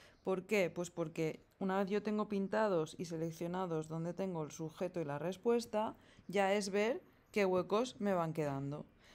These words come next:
Los huecos que se aparezcan en la exposición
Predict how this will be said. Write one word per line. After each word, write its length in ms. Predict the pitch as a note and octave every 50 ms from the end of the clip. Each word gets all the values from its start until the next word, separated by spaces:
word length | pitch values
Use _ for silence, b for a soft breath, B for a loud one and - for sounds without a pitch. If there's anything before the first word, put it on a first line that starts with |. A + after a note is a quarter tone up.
| B B B
Los 200 | - G3+ G3+ F#3
huecos 320 | F#3 G#3 G#3+ G#3+ C4 C4 B3+
que 120 | - B3+
se 180 | B3 - - -
aparezcan 720 | - G3 - G#3+ G#3 G#3 A3 A3+ A3 - F3 D#3+ D#3 D#3
en 120 | D#3 D3+
la 60 | D#3
exposición 800 | E3 E3 - - G#3+ G#3+ A#3+ A#3+ A#3+ - A#3+ A3+ A3+ A#3+ C4 E4+